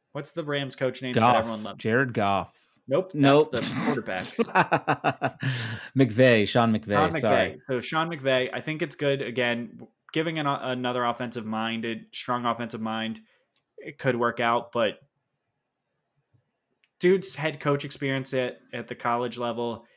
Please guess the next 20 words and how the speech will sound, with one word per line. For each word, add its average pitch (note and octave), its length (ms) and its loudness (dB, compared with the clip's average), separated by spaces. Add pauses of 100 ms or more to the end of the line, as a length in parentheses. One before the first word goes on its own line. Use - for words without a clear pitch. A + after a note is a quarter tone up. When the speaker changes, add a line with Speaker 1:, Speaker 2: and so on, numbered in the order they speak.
Speaker 1:
is A#2 300 -4
being B2 340 -4
the A2 180 -6
interim A2+ 260 -6
head G#2+ 240 -8
coach, A2 560 -6
um, G#2 520 -6
for A#2 180 -8
U A2+ 180 -6
C A#2 160 -6
L A2 140 0
A A2 80 0
in A2+ 160 -4
twenty A#2 240 -8
seventeen. A#2 640 -6 (1300)
Nothing C#3+ 320 -2
special. A#2 600 -4 (220)
Um, G#2+ 520 -4 (1300)
and C3 200 -2
then, B2 380 -2